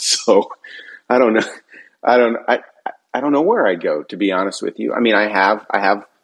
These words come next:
I will say, I mean, I do have a bug out bag in my car. All of us do.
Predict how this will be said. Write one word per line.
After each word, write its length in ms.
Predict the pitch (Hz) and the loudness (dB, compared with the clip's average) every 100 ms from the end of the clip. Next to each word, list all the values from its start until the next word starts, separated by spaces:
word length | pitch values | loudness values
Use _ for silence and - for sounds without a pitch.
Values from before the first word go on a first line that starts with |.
| _ | _
I 60 | 92 | -2
will 200 | 90 95 | 0 0
say, 280 | - 104 101 | 0 0 0
I 60 | 101 | 0
mean, 140 | 92 | -4
I 80 | 82 | -6
do 180 | 80 87 | -6 -4
have 220 | 90 85 | -2 0
a 60 | 95 | 0
bug 260 | 92 87 | 0 2
out 220 | 90 80 | 0 0
bag 240 | 82 80 85 | 0 0 0
in 80 | 85 | -4
my 100 | 80 | -6
car. 560 | - 69 71 50 - _ _ _ _ _ - | -4 -4 -2 -4 -10 _ _ _ _ _ -2
All 200 | 76 82 | 0 2
of 80 | 95 | 0
us 160 | 98 - | -2 -4
do. 460 | 82 76 78 85 | -6 -6 -6 -10